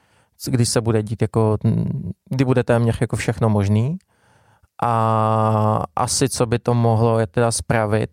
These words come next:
teď, no tak to by bylo, a to je zajímavý,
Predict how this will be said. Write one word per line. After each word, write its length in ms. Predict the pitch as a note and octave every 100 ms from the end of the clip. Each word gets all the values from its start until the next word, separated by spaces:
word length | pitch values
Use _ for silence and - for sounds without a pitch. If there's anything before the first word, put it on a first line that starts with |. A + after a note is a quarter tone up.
| _
teď, 260 | G#2+ A2 F3 - - _ _ _ _ _ B2
no 180 | B2
tak 220 | - A#2+ -
to 140 | -
by 160 | A#2+ A2+
bylo, 320 | A#2+ B2 C3+ - _ _ _ - -
a 60 |
to 140 | - C3+
je 120 | C#3+
zajímavý, 600 | A2+ A2+ A2 G#2 A2